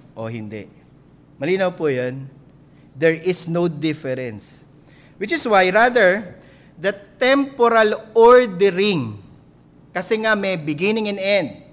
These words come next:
of the season will actually simply serve as a sign for all of us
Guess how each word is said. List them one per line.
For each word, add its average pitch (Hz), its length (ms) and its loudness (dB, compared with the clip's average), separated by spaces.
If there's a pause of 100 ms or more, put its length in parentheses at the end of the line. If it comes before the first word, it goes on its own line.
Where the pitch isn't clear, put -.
(460)
of 175 240 -6
the 175 80 0
season 175 800 -4 (640)
will 202 240 -4
actually 220 480 -4
simply 220 560 -6
serve 196 560 -2
as - 240 -2
a 196 80 -6
sign 202 320 0
for 165 320 -2
all 214 240 4
of 202 100 -6
us 131 460 -4